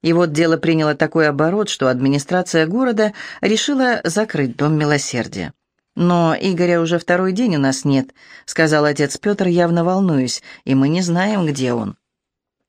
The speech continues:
«Что я говорил», — сказал, наливая себе чаю, капитан Краснов, глянув на Сторожеву. «У них система оповещения, как на войне».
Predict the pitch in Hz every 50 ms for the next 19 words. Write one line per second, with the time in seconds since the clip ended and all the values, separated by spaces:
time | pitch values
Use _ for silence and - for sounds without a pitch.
0 | _ _ _ - - 254 233 196 156 135 143 139 139 139 139 139 139 131 - -
1 | - - - - - - 180 175 165 170 160 160 156 160 160 165 165 170 170 165
2 | 156 151 - 160 147 151 147 139 - - 233 247 247 240 220 214 - - - -
3 | _ - 202 190 202 208 202 190 185 180 - 196 196 196 190 - 160 143 123 113
4 | - - - - - - 147 156 160 156 139 135 131 135 - 147 143 - - 139
5 | 127 120 117 117 123 123 113 - - - _ _ _ _ _ - 190 196 214 220
6 | - - 226 - - 170 160 160 165 170 170 180 185 190 190 - - 160 151 151
7 | 156 160 160 170 165 165 175 170 175 175 180 175 151 135 127 123 117